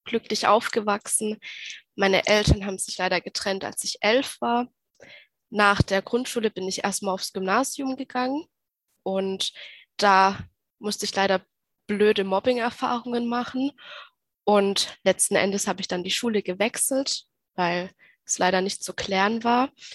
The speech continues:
Ich bin dann auf die Realschule gegangen, habe zweitausendfünfzehn meinen Realschulabschluss gemacht und zweitausendfünfzehn dann auch meine Ausbildung zur Gesundheits- und Krankenpflegerin angefangen. Also das ist die Krankenschwester-Ausbildung.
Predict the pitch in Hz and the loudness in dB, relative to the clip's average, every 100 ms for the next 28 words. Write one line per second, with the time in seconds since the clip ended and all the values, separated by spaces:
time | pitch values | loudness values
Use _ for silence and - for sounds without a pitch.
0 | - - 226 214 - - 202 190 190 233 | -12 0 4 6 4 2 -4 -2 2 2
1 | 285 - 254 233 208 - 196 208 196 190 | 2 -4 -6 -6 -6 -2 -2 0 -4 -6
2 | - 190 190 190 - 190 208 202 - 190 | -4 -4 -2 -4 -4 -6 -8 -6 -6 -2
3 | 185 180 185 196 208 240 - 220 208 - | -2 -2 -4 -2 -2 -2 -2 -2 -4 -6
4 | - 202 - 202 196 196 - - - - | -6 -6 -4 -4 -4 -4 -8 -16 -16 -20
5 | - _ _ _ - 190 190 - - - | -20 _ _ _ 4 4 4 -2 -4 0
6 | 180 - 196 - 185 - 208 - - 196 | 0 0 -2 -2 -6 -2 -2 -2 -2 0
7 | 180 - 185 - 190 185 - 190 202 - | 0 0 -2 -2 -2 0 2 0 0 -6
8 | 190 185 - 190 185 185 185 185 196 180 | -4 -4 -4 -6 -2 -2 -2 -4 -4 -4
9 | - - - 240 - - - 233 233 226 | -6 -4 0 0 -2 -12 -4 -2 0 -2
10 | 226 - 220 226 - 233 240 285 - - | -2 -4 -2 -4 -2 0 0 -2 -6 -20
11 | - - 190 180 - - - - - 214 | -14 -2 -2 -2 -6 -4 -4 -4 2 2
12 | - 247 240 240 - 202 220 233 - 240 | 4 2 4 2 2 4 4 0 -2 -4
13 | 254 277 | -2 -2